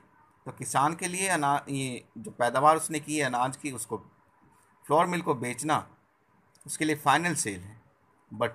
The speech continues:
purchase of wheat by flour mill is an intermediate good। लेकिन फ्लोर मिल ने जो ये व्हीट किसान से ख़रीदा है उसके लिए व्हीट एक इंटरमीडिएट गुड है। He convert wheat into flour and sell it to a baker for rupees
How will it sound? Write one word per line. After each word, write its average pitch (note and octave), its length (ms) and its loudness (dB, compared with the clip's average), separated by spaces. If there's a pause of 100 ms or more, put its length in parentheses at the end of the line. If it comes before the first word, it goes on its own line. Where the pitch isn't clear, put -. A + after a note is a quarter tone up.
(120)
purchase E3 460 -2
of F#3+ 180 -4
wheat F3+ 200 -6
by E3 180 2
flour D3 260 0
mill F3 260 -8 (140)
is C3 140 -2
an - 180 -4
intermediate A2 600 -8
good। D3+ 140 0 (640)
लेकिन D3+ 260 -4 (120)
फ्लोर D3 300 4
मिल G3 180 -6
ने G3+ 120 -2
जो F#3 100 -8
ये D#3+ 160 -2
व्हीट D3 400 -4 (120)
किसान C3 300 2
से A2+ 120 -8
ख़रीदा A2 380 -6
है D#3+ 160 -6 (420)
उसके D3+ 280 -4
लिए E3+ 160 0
व्हीट C3+ 420 -6 (180)
एक D3+ 280 -4
इंटरमीडिएट C#3+ 880 -4
गुड B2+ 260 -2
है। G2 140 -14 (840)
He C#3 160 -2
convert D#3 420 0
wheat F#3 240 -6
into F3 240 -12
flour D#3 240 4 (140)
and C#3 220 -2
sell D3 180 -2
it C#3+ 160 -10
to B2+ 120 -8
a D3+ 80 -2 (460)
baker B2 260 -4 (120)
for A#2+ 180 -2
rupees D#3+ 340 -6